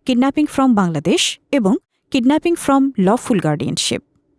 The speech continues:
এরপর তিনশো ষাট ধারায় kidnapping from বাংলাদেশ এবং তিনশো একষট্টি ধারায় kidnapping from lawful গার্ডিয়ানশিপের সংজ্ঞা প্রদান করা হয়েছে। তিনশো ষাট ধারা মোতাবেক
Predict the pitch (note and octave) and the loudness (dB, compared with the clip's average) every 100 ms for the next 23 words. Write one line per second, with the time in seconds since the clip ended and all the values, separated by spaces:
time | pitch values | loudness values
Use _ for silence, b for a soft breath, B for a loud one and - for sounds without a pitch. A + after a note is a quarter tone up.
0 | _ - E4 - F#3+ D#4 D4+ C#4 D4 - | _ -4 -2 0 0 2 0 0 0 0
1 | C#4 B3+ C#4 C#4 C#4+ - A#3 C4+ D4+ D4 | -2 0 2 2 0 0 0 2 0 -2
2 | - E3+ E4 C#4 G3+ F#3 F3 C4+ - - | 0 0 0 0 2 0 0 0 -2 -4
3 | C#4+ B3 A3+ - _ _ - D4 D#4 D4 | 0 0 0 -2 _ _ -6 -2 -2 -2
4 | - - D4+ F3+ E3+ C#4+ - A#3+ C4 C#4 | -2 -2 -2 0 0 -2 -2 0 0 0
5 | C#4 - A#3+ A#3+ - F3+ A3 - C#4+ B3+ | -2 0 0 0 -2 0 0 0 -2 0
6 | F3 D#3+ D#3+ - - A#3+ - - C4 B3+ | 0 0 -2 -4 -2 -2 -4 -4 0 0
7 | A#3+ D3+ D3 - E3+ F3 E3+ - - - | 0 -4 -6 -6 -4 -4 -6 -6 -6 -8
8 | - _ _ _ _ _ _ D#4+ D4+ E4+ | -12 _ _ _ _ _ _ 0 0 0
9 | - C#4+ C#4+ D#4 C4 E3+ F#3 F3+ F4 | 0 -2 0 0 2 2 0 0 -2